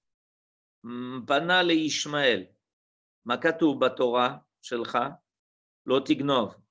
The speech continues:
לא יכולים לקבל. בסוף, עם ישראל מוכן לקבל. כלומר, מתוך רצון, מתוך בחירה. הוא מוכן לקבל.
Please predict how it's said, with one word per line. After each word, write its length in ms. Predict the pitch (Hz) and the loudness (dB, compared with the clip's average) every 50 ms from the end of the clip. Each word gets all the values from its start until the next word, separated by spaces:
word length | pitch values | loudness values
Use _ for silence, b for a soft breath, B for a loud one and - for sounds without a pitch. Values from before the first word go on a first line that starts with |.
| _ - | _ -2
לא 240 | 117 127 139 147 | 2 4 4 4
יכולים 420 | 147 139 - - 123 123 131 127 131 | 4 2 0 -2 -2 -2 -2 -4 -4
לקבל. 480 | 127 117 104 - 104 98 101 - - - _ _ _ _ _ _ _ _ _ _ _ _ _ _ | -6 -4 -4 -4 -4 -4 -4 -6 -6 -10 _ _ _ _ _ _ _ _ _ _ _ _ _ _
בסוף, 800 | 107 131 139 - - 226 226 233 226 196 190 196 196 196 - - _ _ _ _ - | -4 -2 -2 0 2 2 4 4 6 6 4 4 2 0 -6 -16 _ _ _ _ 2
עם 240 | 190 220 240 226 214 | 4 4 4 4 4
ישראל 840 | 202 175 - - - 156 151 127 92 - - 123 120 - - 156 160 - - _ _ _ _ _ _ _ _ _ _ _ _ _ _ _ _ _ _ _ - | 2 0 0 -2 -4 -4 -4 -4 -4 -2 0 0 0 0 0 -2 -4 -8 -12 _ _ _ _ _ _ _ _ _ _ _ _ _ _ _ _ _ _ _ -8
מוכן 680 | 135 156 175 202 196 202 - - - 247 269 277 269 | -4 2 4 4 4 4 2 2 4 4 6 6 6
לקבל. 640 | 254 220 190 - - 170 147 139 139 123 110 104 98 101 - - _ _ _ _ _ _ _ _ _ _ _ _ _ _ _ _ _ _ _ _ _ _ _ _ _ | 4 4 4 4 4 4 4 6 4 4 4 2 -2 -10 -14 -20 _ _ _ _ _ _ _ _ _ _ _ _ _ _ _ _ _ _ _ _ _ _ _ _ _
כלומר, 680 | _ 143 147 156 160 165 180 185 202 220 226 233 - - _ _ _ _ _ _ _ - | _ 2 2 4 4 4 4 4 4 4 2 0 -4 -10 _ _ _ _ _ _ _ -6
מתוך 380 | 147 147 - - 190 175 175 | -4 -4 0 0 0 2 2
רצון, 540 | 196 202 - - 233 262 262 240 175 110 101 - _ _ _ _ _ _ _ _ _ _ - | 0 0 4 6 6 6 6 4 2 -2 -8 -12 _ _ _ _ _ _ _ _ _ _ -6
מתוך 400 | 139 139 143 - 220 208 - - | -6 -6 -2 -2 -2 -2 -2 -6
בחירה. 640 | - - - 226 226 233 214 254 240 220 123 107 - - _ _ _ _ _ _ _ _ _ _ _ _ _ _ _ _ _ _ _ _ _ _ _ _ _ _ _ | -10 -6 -2 0 2 4 4 4 4 2 0 -2 -8 -14 _ _ _ _ _ _ _ _ _ _ _ _ _ _ _ _ _ _ _ _ _ _ _ _ _ _ _
הוא 280 | - 139 196 254 277 262 240 | 2 4 6 6 6 6 4
מוכן 440 | 220 - - - - 247 277 277 | 2 2 0 0 2 4 4 6
לקבל. 500 | 262 247 240 240 196 180 170 180 160 123 | 4 4 4 4 4 4 4 4 4 4